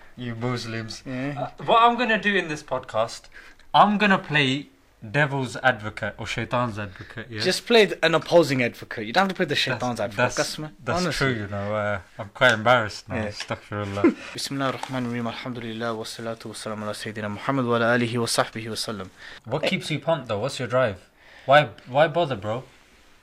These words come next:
Speaker 1: Why bother? Because we're living at a time where Islam and Muslims are being presented in a manner in which is, is, uh, not only untrue, but it's, it's, it's presented in a way in which we, we are somehow an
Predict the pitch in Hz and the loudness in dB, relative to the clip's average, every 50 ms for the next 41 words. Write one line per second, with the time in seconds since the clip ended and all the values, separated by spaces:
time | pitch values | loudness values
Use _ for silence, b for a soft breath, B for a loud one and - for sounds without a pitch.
0 | _ _ - 170 220 226 - 262 294 311 277 190 123 110 139 139 - - 208 190 | _ _ -8 -6 -6 0 4 4 6 6 6 4 4 2 0 0 4 4 4 4
1 | 156 180 277 233 190 185 202 233 262 254 240 185 147 131 131 - - - 151 147 | 2 0 -6 -6 -4 0 2 2 4 4 4 2 2 2 0 -2 -4 -2 0 0
2 | 135 131 127 120 117 135 - - 127 127 131 127 123 - 127 123 - - - 156 | 2 2 2 0 -2 -4 -6 -6 -2 0 2 2 2 0 0 -2 -2 -2 -2 -2
3 | 151 143 139 127 117 117 127 123 - - 131 113 113 117 113 123 120 117 113 - | -2 0 0 -2 -2 -2 -2 -2 -4 -4 -4 -4 -4 -4 -2 -2 -4 -4 -6 -6
4 | - 117 117 135 131 120 90 107 104 104 - 117 113 110 113 120 131 139 139 131 | -6 -4 -2 -2 -2 -2 -4 -8 -10 -10 -10 -8 -8 -6 -4 -4 -2 -2 -2 -4
5 | - 120 113 107 104 110 104 - - - - - - B B B B B B B | -4 -6 -8 -8 -6 -6 -8 -8 -4 -2 -2 -2 -2 B B B B B B B
6 | B B - - 113 113 113 110 - - 120 113 107 - - - - B B B | B B -4 -2 0 0 0 -2 -4 -4 -4 -4 -4 -4 -4 -6 -8 B B B
7 | B B B B - - 113 113 113 110 101 104 110 110 110 101 - - - 117 | B B B B -16 -12 -10 -10 -10 -10 -10 -10 -12 -12 -14 -16 -16 -12 -6 -2
8 | 156 180 180 175 170 147 139 - - - - 131 135 131 120 - - - - 214 | 0 0 2 2 2 2 2 2 0 0 0 0 0 0 -2 -2 -2 0 0 2
9 | 202 160 117 104 98 101 - - - 120 107 - - 131 123 - - - - - | 2 2 2 0 -2 -6 -8 -4 -2 -2 0 0 -2 -2 -2 -2 -2 -4 -6 -8
10 | - 120 123 - - - 127 - - - 143 131 160 175 175 143 139 131 127 123 | -8 -6 -6 -4 -4 -6 -6 -8 -6 -4 -2 0 0 0 0 0 -2 -2 -2 -2
11 | 120 120 135 139 139 - - 120 120 123 - - - _ 135 127 120 - - - | -2 -2 0 0 0 0 -2 -4 -6 -6 -6 -8 -8 _ -6 -6 -6 -6 -10 -20
12 | _ _ - 127 120 123 120 117 120 - - 147 139 135 135 123 117 | _ _ -8 -6 -4 -2 0 -2 -2 -2 -4 -6 -4 -4 -4 -4 -4